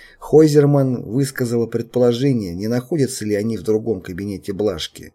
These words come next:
в самой имперской канцелярии. В последние дни были изготовлены коронки, которые не успели надеть Гитлеру.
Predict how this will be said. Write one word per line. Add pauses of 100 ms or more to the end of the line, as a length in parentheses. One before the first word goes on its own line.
(760)
в
самой
имперской
канцелярии. (520)
В
последние
дни
были
изготовлены
коронки,
которые
не
успели
надеть
Гитлеру.